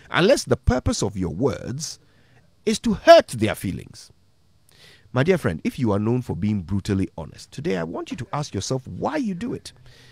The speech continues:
The answer can only be one of two. You either do it to help or to harm. If it is to help, then there's no need for the brutality.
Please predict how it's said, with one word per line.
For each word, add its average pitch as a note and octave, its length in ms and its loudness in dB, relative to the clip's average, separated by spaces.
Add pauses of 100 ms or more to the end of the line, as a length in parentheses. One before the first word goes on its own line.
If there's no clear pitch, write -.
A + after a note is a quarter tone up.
(240)
The G#2 140 2
answer B2+ 420 4
can A2+ 200 0
only D3 180 2
be B2 100 0
one B2 220 2
of - 160 -4
two. - 200 -6 (420)
You F#2 160 -6
either C3+ 200 2
do B2 200 2
it B2 100 -4
to F#2+ 100 -6
help D3 380 -2 (160)
or A#2 140 -4
to A#2 160 -2
harm. G2+ 480 0 (800)
If C4+ 160 0
it E3 160 0
is B2 140 -2
to G#2 120 -2
help, A2+ 380 2 (200)
then A2 180 -2
there's A2 180 -2
no C3+ 120 0
need G#2 240 -2
for - 120 -10
the E2+ 120 -8
brutality. D#2+ 680 -10